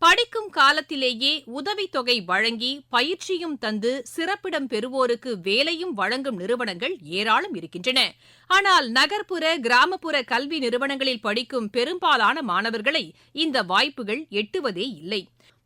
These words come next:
பிரைம் மினிஸ்டர் இன்டர்ன்ஷிப் ஸ்கீம் எனப்படும் பிரதம மந்திரி தொழில் பழகுனர் பயிற்சி திட்டம் அடுத்த ஐந்து ஆண்டுகளில்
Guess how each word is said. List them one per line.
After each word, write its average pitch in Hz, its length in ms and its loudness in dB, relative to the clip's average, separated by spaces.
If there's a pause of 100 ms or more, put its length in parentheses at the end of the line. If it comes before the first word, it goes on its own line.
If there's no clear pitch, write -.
பிரைம் 392 280 6
மினிஸ்டர் 392 480 -2
இன்டர்ன்ஷிப் 349 640 0
ஸ்கீம் 349 300 0
எனப்படும் 254 640 0
பிரதம 320 360 2
மந்திரி 277 460 0
தொழில் 330 420 -2
பழகுனர் 269 520 2
பயிற்சி 226 400 -4
திட்டம் 226 420 -2 (280)
அடுத்த 330 440 4
ஐந்து 294 380 4
ஆண்டுகளில் 233 600 2